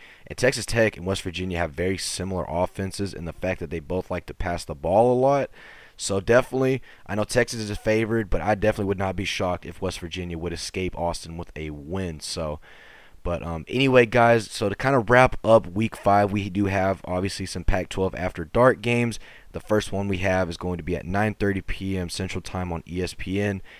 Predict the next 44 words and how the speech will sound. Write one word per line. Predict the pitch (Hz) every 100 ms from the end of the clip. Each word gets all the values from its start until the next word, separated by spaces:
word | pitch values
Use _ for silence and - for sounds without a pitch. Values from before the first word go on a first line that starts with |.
| -
as | - 90
we | 87
have | 98 82
the | 87
Arizona | 69 101 95 98 95
State | 92 90
Sun | - 92 92
Devils | 87 90 90 87
travel | - - 90 87 87 - - -
to | 92
Los | 78 85 87
Angeles | 98 110 101 107 101
to | 101
take | - 92 90
on | 85
the | 85
sixth-ranked | 85 - 104 - 85 80 90 87 -
U | 87 92
S | 82
C | - 82
Trojans. | - 101 101 92 98 - - - - - - _ - - - - -
I | 87
mean, | 85
there's | 90 90
not | 90
really | 87 87
much | 87 -
to |
say | - 92
about | 82 85
this | 85
game. | - 85 90
I | 76
think | 90 107 -
Caleb | - 101 92 76
Williams | 92 90 87
and | - 78
Jordan | 76 92 85
Addison | - 82 92 87 - 90 82 - - -
will | 90 92
have | 92 87
a | - 82 76 - - -
field | 147 185 175 123
day | 80 98 90